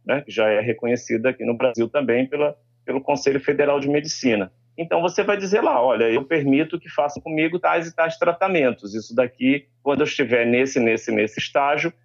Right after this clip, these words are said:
eu não quero mais que façam tais e tais procedimentos médicos, né? Eu quero ir para cuidados paliativos."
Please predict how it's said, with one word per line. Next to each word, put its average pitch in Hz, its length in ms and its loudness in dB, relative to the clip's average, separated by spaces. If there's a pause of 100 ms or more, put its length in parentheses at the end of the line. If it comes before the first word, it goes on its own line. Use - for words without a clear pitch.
eu 151 140 0
não 175 180 2
quero 139 280 0
mais 131 260 2
que 147 140 -8
façam 143 500 -2
tais 131 280 0
e 143 60 -10
tais 139 280 0
procedimentos 143 800 -2
médicos, 113 680 -2 (100)
né? 123 200 2
Eu 107 140 0
quero 117 320 0
ir 117 140 2
para 123 180 0
cuidados 123 480 0
paliativos." 139 920 -2